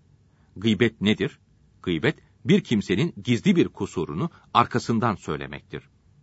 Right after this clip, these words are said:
Harbilerin, bugün için her kafirin, bid'at ehlinin ve açıkça günah işleyenlerin bu günahlarını,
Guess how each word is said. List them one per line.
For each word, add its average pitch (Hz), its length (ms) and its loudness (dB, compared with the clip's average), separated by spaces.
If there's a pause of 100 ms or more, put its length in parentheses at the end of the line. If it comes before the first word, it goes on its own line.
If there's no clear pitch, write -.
(440)
Harbilerin, 180 680 6 (300)
bugün 165 280 2
için 170 340 0 (160)
her 165 280 2
kafirin, 90 520 0 (340)
bid'at 127 400 4
ehlinin 95 520 -2 (260)
ve 127 200 4
açıkça 120 460 2
günah 160 460 2
işleyenlerin 104 720 0
bu 165 140 2
günahlarını, 92 640 -2